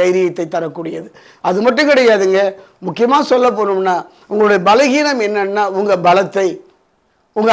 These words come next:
அந்தரங்கங்களை, உங்க குடும்ப ரகசியங்களை, ஏன் கட்டிய மனைவியா இருந்தாலும், கட்டிய கணவனா இருந்தாலும் யாரோடும் பகிர்ந்து கொள்ளாதீர்கள். அதனால ஏற்கனவே நீங்க பிரச்சனைகளை சந்திச்சீங்க, இனி பிரச்சனைகளை சந்திக்க போகிறீர்கள். கவனமாக இருங்க. ஒண்ணு சொல்லிக்கொள்ள ஆசைப்படுறேன்,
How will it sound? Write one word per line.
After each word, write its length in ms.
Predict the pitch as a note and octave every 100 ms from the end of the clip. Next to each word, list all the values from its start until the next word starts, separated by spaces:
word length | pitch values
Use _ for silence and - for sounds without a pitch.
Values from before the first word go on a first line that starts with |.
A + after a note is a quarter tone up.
| G3+
அந்தரங்கங்களை, 720 | A3 B3 A#3+ G#3+ G3 F#3 F#3+ E3 - _ _ -
உங்க 120 | B3+ G#3+
குடும்ப 200 | C4 C#4 C4 A3
ரகசியங்களை, 720 | A3 G#3+ A#3 G#3+ F#3 F#3 G#3+ D#3+ - _ - G#3
ஏன் 120 | B3+ G3
கட்டிய 380 | F#3+ C4 B3+ F#3+
மனைவியா 420 | F#3 G#3+ A#3+ B3 A3
இருந்தாலும், 360 | G3 G#3 A#3 G3+
கட்டிய 300 | F#3+ A#3+ A#3+ F#3+
கணவனா 340 | G3+ A#3 A#3 G#3
இருந்தாலும் 420 | G3+ G#3+ C#4+ A#3 - - -
யாரோடும் 480 | E3+ G#3+ B3 B3+ A#3+
பகிர்ந்து 340 | G3+ G#3 A3 A3
கொள்ளாதீர்கள். 580 | G3 F#3 F3 F3+ E3 E3+ - _ _ F3+
அதனால 300 | G3+ A3+ C#4+ C4+
ஏற்கனவே 320 | A#3+ A3 A#3 B3+
நீங்க 140 | A#3+ G3
பிரச்சனைகளை 480 | F#3+ F#3+ B3 A#3+ G#3+ -
சந்திச்சீங்க, 480 | F#3 G3+ E3+ F#3+ B3 B3 - - F#3+
இனி 120 | G3+ F3
பிரச்சனைகளை 420 | G3+ A3 B3+ A3 F#3
சந்திக்க 320 | F#3+ G3 G3 F3+ F3+
போகிறீர்கள். 500 | F3 E3+ E3 E3+ D3+ - _ - E3
கவனமாக 460 | G3 A#3+ A#3 A#3 G#3+ F#3
இருங்க. 220 | F3 F3 D#3+ - - -
ஒண்ணு 140 | F#3 F#3
சொல்லிக்கொள்ள 380 | A3+ C4+ B3+ C4 G3+
ஆசைப்படுறேன், 440 | F#3+ G#3+ F#3 F3+